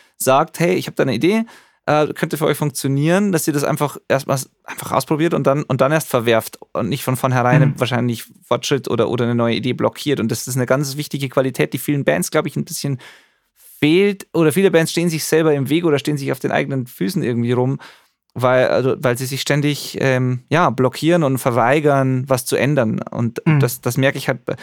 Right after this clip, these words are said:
Speaker 1: so in deiner ganzen Art und auch wenn man sich eure Band anschaut, hat man das, hat den gegenteiligen Eindruck einfach. Das wirkt sehr offen und sympathisch und ja,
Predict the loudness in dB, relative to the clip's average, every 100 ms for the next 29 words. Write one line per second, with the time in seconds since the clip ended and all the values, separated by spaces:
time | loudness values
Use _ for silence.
0 | -18 _ _ -2 2 4 4 4 2 0
1 | 2 2 2 0 0 0 -2 -2 -4 -8
2 | -4 -2 0 0 0 -2 -2 -2 0 -2
3 | -2 -2 -6 -10 -10 -10 -16 -18 -20 _
4 | -20 -12 -12 -12 _ _ -4 -4 0 0
5 | 0 -2 -4 -4 -6 -4 -6 -6 -10 -12
6 | -4 -4 -2 -2 -2 -2 _ _ _ _
7 | _ -2 2 -2 0 0 0 -2 -4 0
8 | 2 2 0 -4 -2 -2 0 -2 -2 -2
9 | -2